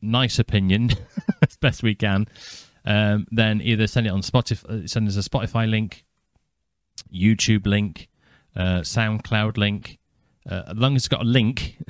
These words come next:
<laughs> where we can listen to it, not download it,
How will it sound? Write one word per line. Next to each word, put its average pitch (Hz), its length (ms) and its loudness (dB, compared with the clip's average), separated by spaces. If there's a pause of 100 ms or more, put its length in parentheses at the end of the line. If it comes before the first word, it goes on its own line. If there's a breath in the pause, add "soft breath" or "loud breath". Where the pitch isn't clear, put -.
<laughs> 131 240 0
where 113 160 0
we 110 100 2
can 107 320 0 (400 soft breath)
listen 117 300 4
to - 160 0
it, 95 120 -2
not 107 400 2
download 104 480 2
it, 92 180 -2